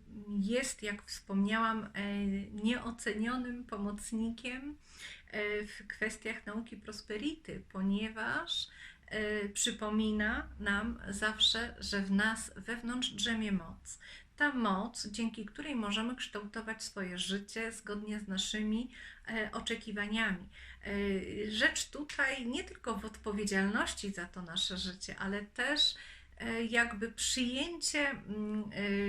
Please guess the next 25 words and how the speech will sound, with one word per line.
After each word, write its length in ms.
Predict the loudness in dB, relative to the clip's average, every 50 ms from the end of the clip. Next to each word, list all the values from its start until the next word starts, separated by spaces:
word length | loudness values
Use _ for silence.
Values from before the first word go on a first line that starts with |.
| 2 2
w 240 | 0 -2 -4 -4 -2
sobie 800 | -2 2 2 4 2 2 -2 -4 -4 -2 -2 -2 -2 -2 -6 -4 -2
takiej 300 | -2 -2 -2 -2 -4 -4
świadomości, 960 | -4 -4 -4 -4 -4 -2 -4 -4 -2 -2 -2 0 0 0 0 -2 -6 -8 -10 -14 -18 -20 -20 -20 -20 -20 -20 -12 -6
że 300 | -2 2 2 2 2 0 -4 -12 -20 -20 -6 2
to, 380 | 4 4 4 4 2 -2 -6 -10 -16 -10
co 220 | -6 -2 0 2 4
nas 280 | 4 4 2 2 -2
spotyka, 920 | -2 -4 -6 -8 -8 -6 -2 -4 -4 -4 -4 -2 -2 -2 -2 -2 -4 -6 -8 -6
to, 120 | -6 -6
czego 260 | -4 -4 -6 -4 -2
doświadczamy, 920 | -2 0 -2 -2 -2 -2 -2 -4 -4 -6 -10 -2 2 4 4 4 2 0 0
jest 340 | 0 2 0 0 0 -2 0
wykreowane 800 | -2 -2 -2 -2 -4 -4 -2 -2 -2 -2 -2 -4 -4 -4 -6 -8
przez 420 | -8 -2 0 2 2 2 0 -2 -6
nas. 380 | -8 -8 -8 -10 -16 -20 -20 -20 -20 -18 -16 -14 -12 -12 -12 -10 -6
E, 300 | 0 0 2 0 0 0
Archai 460 | -2 0 0 0 0 0 0 0 0 0
Łaski 720 | 0 0 0 0 -2 -4 -8 -10 -10 -8 -8 -8 -8 -10 -18 -10
pozwala 680 | -6 -4 -2 -2 -2 0 2 2 2 4 4 2 2 4
nam 420 | 4 2 2 0 0 -4 -10 -14 -14 -16 -16 -8
przyjrzeć 680 | -4 -2 2 2 4 4 4 2 2 0 0 0 0 -2
się 140 | -2 -2 -2
tym 260 | -4 -4 -6 -6 -6 -6 -8
wzorcom, 800 | -6 -4 0 2 2 2 2 -2 -6 -8 -6 -6 -6 -6 -8